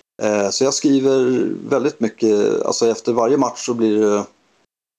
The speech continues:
matchrapport och sånt där. Och under den här säsongen när det var corona, när det blev inställt för division ett, inte en enda division ett-serie spelades då, då la jag upp H I Ks totala bandyhistoria i tio delar. Det var ett enormt projekt. Jag hade med tabeller och allting liksom som jag kunde hitta.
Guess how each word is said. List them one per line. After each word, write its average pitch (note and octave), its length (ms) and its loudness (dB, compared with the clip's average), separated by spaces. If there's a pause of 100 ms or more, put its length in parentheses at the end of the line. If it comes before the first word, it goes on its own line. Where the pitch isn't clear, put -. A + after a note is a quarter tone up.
(220)
matchrapport G#2+ 560 -4
och G#2 60 0
sånt G2+ 180 -4
där. F#2+ 180 0
Och A#2+ 180 2
under B2+ 160 2
den B2 100 0
här A#2+ 100 2
säsongen A#2+ 500 -2
när A2+ 80 2
det A2+ 80 2
var A2+ 160 0
corona, B2 680 0
när A2+ 120 0
det A#2 80 0
blev A#2 160 0
inställt C3+ 640 -2
för A2+ 380 -2
division G#2+ 340 -2
ett, G2 140 -4 (300)
inte A#2+ 240 -4
en C3+ 40 0
enda A#2 180 0
division A2 320 -2
ett-serie G#2+ 380 -2
spelades F#2+ 440 -2
då, G#2 160 -2
då A#2 200 0
la B2+ 200 0
jag A2+ 80 4
upp - 180 -4 (760)
H B2+ 180 4
I A2+ 40 0
Ks - 480 -4
totala C3 640 -2
bandyhistoria G#2+ 840 -2
i F#2+ 60 -2
tio A2 380 -4
delar. G#2+ 440 0
Det - 120 -6
var A#2+ 80 -2
ett A#2+ 60 -6 (520)
enormt A#2 540 -2
projekt. - 420 -8
Jag A#2 100 0
hade A#2+ 180 -2
med B2 220 0
tabeller B2 540 0
och G#2+ 140 0
allting G#2 380 -2
liksom G2 300 -6
som G2+ 160 -4
jag F#2+ 80 -6
kunde G2+ 200 -2
hitta. - 380 -4